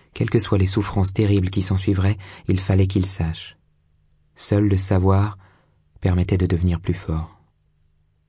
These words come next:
Le plus pénible, davantage même que les images offertes par son esprit,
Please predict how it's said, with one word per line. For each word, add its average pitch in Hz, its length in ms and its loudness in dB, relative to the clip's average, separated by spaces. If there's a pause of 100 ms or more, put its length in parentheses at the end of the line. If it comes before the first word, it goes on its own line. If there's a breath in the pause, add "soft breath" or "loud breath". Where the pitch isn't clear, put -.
(1300)
Le 107 100 2
plus 143 200 2
pénible, 104 580 2 (640)
davantage 104 560 2
même 107 240 4
que 92 100 0
les 92 220 2
images 92 240 6
offertes 95 400 -4
par 90 160 -4
son - 160 0
esprit, 95 440 -2